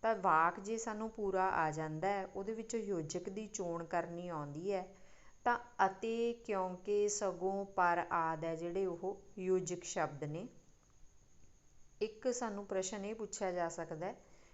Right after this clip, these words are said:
ਕਿ ਯੋਜਕ ਕਿੰਨੀ ਪ੍ਰਕਾਰ ਦੇ ਹੁੰਦੇ ਆ ਜਾਂ ਯੋਜਕ ਦੀਆਂ ਕਿੰਨੀਆਂ ਕਿਸਮਾਂ ਨੇ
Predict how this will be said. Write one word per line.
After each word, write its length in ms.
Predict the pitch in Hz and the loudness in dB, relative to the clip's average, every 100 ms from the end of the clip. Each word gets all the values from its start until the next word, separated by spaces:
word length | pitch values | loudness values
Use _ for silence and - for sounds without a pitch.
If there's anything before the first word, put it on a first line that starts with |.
| - | -16
ਕਿ 100 | - | -6
ਯੋਜਕ 480 | 226 208 190 185 208 208 - - | -2 4 4 4 0 -2 -12 -6
ਕਿੰਨੀ 280 | 180 165 | -4 -2
ਪ੍ਰਕਾਰ 460 | 160 165 156 151 147 | -4 -4 2 2 2
ਦੇ 180 | 143 156 | 0 -2
ਹੁੰਦੇ 340 | 160 156 170 | -2 -4 -2
ਆ 60 | 220 | -2
ਜਾਂ 300 | 254 202 185 | -4 -2 -2
ਯੋਜਕ 440 | 170 160 151 151 | 0 -2 -4 -6
ਦੀਆਂ 220 | 151 160 | -6 -6
ਕਿੰਨੀਆਂ 400 | 160 156 143 143 | -4 -6 -6 -6
ਕਿਸਮਾਂ 460 | 143 147 - 170 190 | -6 -6 -6 -6 -6
ਨੇ 120 | 220 | -6